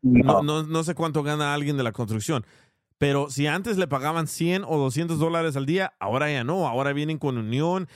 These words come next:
Speaker 2: vienen con un chorro de, de, de, de diferentes cobros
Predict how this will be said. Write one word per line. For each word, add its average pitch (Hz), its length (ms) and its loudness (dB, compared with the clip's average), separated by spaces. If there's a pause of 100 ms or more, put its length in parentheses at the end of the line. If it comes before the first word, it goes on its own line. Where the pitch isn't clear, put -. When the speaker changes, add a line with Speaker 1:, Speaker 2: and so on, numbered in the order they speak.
(220)
Speaker 2:
vienen 143 320 0
con 135 180 -2
un 123 140 0
chorro 165 360 4
de, 139 240 2
de, 120 280 2
de, 113 320 2
de - 0 -
diferentes 127 560 0
cobros 160 480 0